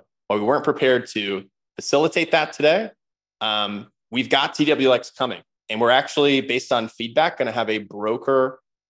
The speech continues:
owner only option. It's gonna be May sixteenth. We are gonna have an option later in the year where the entire team can come as well. Um, but we just heard so much from people on broker owner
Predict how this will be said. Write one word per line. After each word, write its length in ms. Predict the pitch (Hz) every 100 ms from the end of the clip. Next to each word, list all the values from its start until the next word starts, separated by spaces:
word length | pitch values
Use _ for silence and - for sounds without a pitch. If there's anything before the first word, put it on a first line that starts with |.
| _ -
owner 600 | 123 151 123 92 92 - _ -
only 540 | 107 117 123 120 - -
option. 640 | 110 - - 92 87 - _ _ -
It's 140 | -
gonna 160 | 117 110
be 140 | 104
May 420 | 98 110 113 131
sixteenth. 680 | 131 - 120 - - 104 113 _
We 120 | 113
are 140 | 110 120
gonna 140 | 120
have 520 | 113 104 104 104 101 - _ _ -
an 100 | 107
option 380 | 104 101 113 101
later 300 | 98 104 113
in 100 | 113
the 80 |
year 240 | 101 98 98
where 140 | 95
the 120 | 95 107
entire 520 | 101 - - 117 113
team 300 | - 107 104
can 180 | - 101
come 220 | 107 101
as 240 | - 95 92
well. 560 | 95 95 123 190 196 _ _ _ _ -
Um, 500 | 104 98 98 101 _
but 140 | 120 101
we 100 | 120
just 220 | 151 -
heard 240 | 165 139
so 440 | - - - 143 143
much 300 | 131 127 -
from 160 | 123
people 400 | 110 113 113 107
on 180 | 101 98
broker 380 | 104 113 117 110
owner 320 | 110 101 90